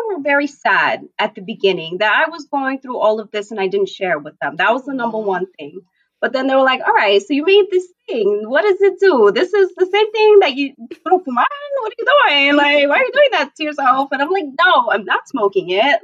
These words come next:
Speaker 1: Like, not that there's anything wrong with that, because I do that too, but,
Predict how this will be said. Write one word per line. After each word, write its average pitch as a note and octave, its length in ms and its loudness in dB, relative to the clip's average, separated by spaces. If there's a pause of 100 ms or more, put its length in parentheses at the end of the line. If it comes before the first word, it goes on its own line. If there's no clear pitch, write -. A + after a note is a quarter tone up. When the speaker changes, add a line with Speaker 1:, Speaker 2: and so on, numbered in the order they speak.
(120)
Speaker 1:
Like, A3+ 240 0 (440)
not A3 180 0
that C#4+ 100 -6
there's D4+ 180 -6
anything D4 340 -8
wrong A3 120 2
with G3 120 0
that, G#3 220 0
because F#3+ 220 -18
I F#3+ 60 -4
do G3+ 140 -4
that A#3 180 -6
too, G#3+ 340 -8
but, C#3 240 -8